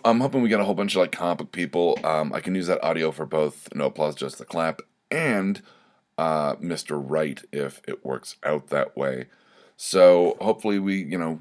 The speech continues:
get some emails back in the next month. Um, I did get, uh, already an email back from the representative, you know, little assistant person from, uh, for John Barrowman, who was from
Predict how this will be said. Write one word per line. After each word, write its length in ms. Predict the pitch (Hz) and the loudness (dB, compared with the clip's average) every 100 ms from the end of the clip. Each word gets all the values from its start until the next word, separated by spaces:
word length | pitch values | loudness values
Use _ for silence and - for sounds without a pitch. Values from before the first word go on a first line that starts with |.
| - | -2
get 200 | 92 - | -2 -2
some 140 | 87 | -4
emails 420 | 78 95 90 - | -2 0 0 -2
back 320 | - 85 85 | -2 -2 -2
in 60 | 76 | -4
the 80 | 78 | -6
next 300 | 80 76 - | -6 -8 -8
month. 580 | 76 76 80 80 - - | -6 -4 -4 -8 -14 -18
Um, 420 | - 73 71 67 64 | -8 -6 -6 -6 -4
I 120 | 90 | -4
did 220 | 85 90 | -2 -2
get, 220 | 80 87 - | 0 -2 -2
uh, 200 | 76 71 - | -4 -4 0
already 240 | 95 90 | 2 4
an 100 | 90 | 2
email 300 | 78 90 85 | -2 0 -2
back 360 | 71 82 87 82 | 0 0 0 -2
from 320 | - 82 80 | -8 -6 -4
the 180 | 78 76 | -4 -6
representative, 840 | 67 78 - 71 82 80 78 78 - - _ _ | -4 -4 -4 -6 -4 -2 -4 -6 -18 -20 _ _
you 180 | 82 80 | -8 -4
know, 160 | 73 71 | -4 -4
little 340 | 78 82 76 | -4 -4 -2
assistant 480 | 73 85 87 - 71 | -4 -6 -6 -6 -6
person 480 | 82 80 82 82 71 | -6 -6 -6 -8 -10
from, 440 | - 78 78 69 _ 82 | -12 -10 -10 -10 _ -2
uh, 300 | 76 73 - | -2 -2 -8
for 260 | - 82 | -4 -4
John 440 | 67 65 82 80 76 | -4 -4 -2 -2 -2
Barrowman, 680 | 85 87 92 82 80 98 | 0 2 2 0 -4 -4
who 120 | 87 | -6
was 220 | 67 71 - | -8 -8 -8
from 400 | 78 71 69 | -8 -6 -8